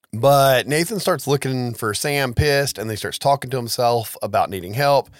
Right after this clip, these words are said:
And then he starts talking in this weird, overacting voice and goes off on his kids yelling. And they know he's acting weird, and he's acting like someone else. And I'll say that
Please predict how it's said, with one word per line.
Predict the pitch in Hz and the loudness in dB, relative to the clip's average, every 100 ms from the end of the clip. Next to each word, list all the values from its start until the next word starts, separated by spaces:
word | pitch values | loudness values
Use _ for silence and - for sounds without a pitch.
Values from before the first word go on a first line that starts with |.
| - - - - | -20 -20 -20 -6
And | 127 | -2
then | 151 | 0
he | |
starts | 160 180 - | 0 0 -2
talking | - 127 143 151 143 | 0 2 2 2 -2
in | 127 | -4
this | 113 101 | -4 -6
weird, | 107 123 147 151 151 120 | -4 -2 0 0 0 0
overacting | 120 143 139 120 120 131 - 120 110 | 0 2 4 2 2 0 -4 -8 -6
voice | 104 120 135 127 - - - _ _ _ _ _ _ - | -2 2 2 2 -4 -8 -10 _ _ _ _ _ _ -2
and | 120 123 120 110 104 | 0 2 2 -2 -2
goes | 139 135 123 | 2 4 4
off | 113 110 | 2 2
on | 101 | -6
his | 85 | -8
kids | - 82 78 | -8 -8 -4
yelling. | 110 110 110 104 101 _ _ _ _ | 0 2 0 -2 -8 _ _ _ _
And | - 113 113 113 113 113 | -2 0 2 2 0 -2
they | 107 117 | -2 -2
know | 113 123 135 156 | 0 2 2 2
he's | 156 160 | 0 0
acting | 175 196 | -2 -2
weird, | 196 208 196 196 | -6 0 0 2
and | 127 123 | 0 0
he's | 117 | 2
acting | 120 113 | 0 0
like | 117 - | -4 -2
someone | 117 117 | -2 0
else. | 123 123 123 - - - | 2 2 0 -2 -8 -4
And | 104 107 107 104 104 101 101 | -4 -2 0 0 0 -2 0
I'll | 98 113 | 0 0
say | - 131 | 0 -2
that | 127 113 107 101 | -2 0 -2 -2